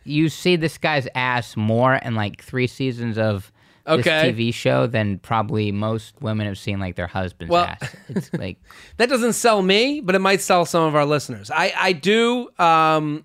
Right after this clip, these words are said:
Speaker 1: Oh, there he goes. This is like, you know.
Speaker 2: Oh, yeah. He's got a great body.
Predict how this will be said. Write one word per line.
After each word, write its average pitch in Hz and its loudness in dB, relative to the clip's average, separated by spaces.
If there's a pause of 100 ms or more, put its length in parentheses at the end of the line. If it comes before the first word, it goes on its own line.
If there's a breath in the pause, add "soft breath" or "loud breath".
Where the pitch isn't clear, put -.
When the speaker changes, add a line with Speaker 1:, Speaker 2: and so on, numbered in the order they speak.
(140)
Speaker 1:
Oh, 135 -4
there 120 -2
he 110 -2
goes. 101 -6 (240)
This - -12
is 95 -10
like, 92 -10
you 101 -8
know. 92 -12 (580)
Speaker 2:
Oh, 170 4
yeah. 143 -4
He's 143 -12
got 359 2
a 294 0
great 269 4
body. 285 2